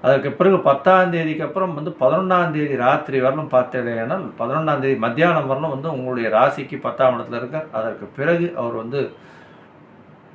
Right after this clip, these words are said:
பதினொன்னாம் இடம் போற-, பதினொன்னாம் இடம் போறது வந்து லாபஸ்தானத்துக்கு வந்து போறதுனால நல்ல ஒரு பணவரவு அபரிமிதமாக இருக்கும்.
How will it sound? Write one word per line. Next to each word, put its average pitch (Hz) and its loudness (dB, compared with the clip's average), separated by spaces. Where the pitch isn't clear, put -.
பதினொன்னாம் 165 4
இடம் 117 -4
போற-, 117 -6
பதினொன்னாம் 156 4
இடம் 135 0
போறது 131 0
வந்து 127 -4
லாபஸ்தானத்துக்கு 135 0
வந்து 123 -8
போறதுனால 123 -4
நல்ல 156 0
ஒரு 139 -2
பணவரவு 160 6
அபரிமிதமாக 123 0
இருக்கும். 123 -8